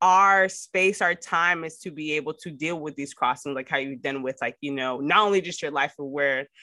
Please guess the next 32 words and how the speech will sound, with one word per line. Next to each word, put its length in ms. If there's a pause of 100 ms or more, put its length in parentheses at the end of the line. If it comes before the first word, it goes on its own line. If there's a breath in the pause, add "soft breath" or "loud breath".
(140)
you've 160
been 120
able 160
to 120
document 640
and 120
where 120
you're 180
starting 380
up 120
again, 260
but 100
also 360
finding 300
those, 340
um, 220
connections 480
and 100
overlapping 640
with 140
Jasmine's 500
life. 300 (420 loud breath)
Um, 500
but 120
also 240
just, 180
like, 180
the 220
impact 480
that 320
we, 260
or 400